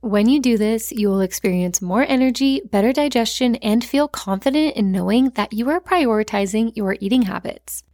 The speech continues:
Because living off of snacks and takeout or eating your toddler's leftovers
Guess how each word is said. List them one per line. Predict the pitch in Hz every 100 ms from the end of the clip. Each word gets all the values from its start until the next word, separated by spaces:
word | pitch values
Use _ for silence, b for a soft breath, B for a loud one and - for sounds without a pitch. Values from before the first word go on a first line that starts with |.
| _ _ _
Because | 240 220 240 220 226 214 -
living | 240 247 359
off | 392 392
of | 359
snacks | - 262 240 247 -
and | - 175
takeout | - 226 240 247 247 247 247 _
or | 190 190 180 - _
eating | 208 214 277
your | 285
toddler's | 269 247 233 254
leftovers | 220 190 - 254 285 294 294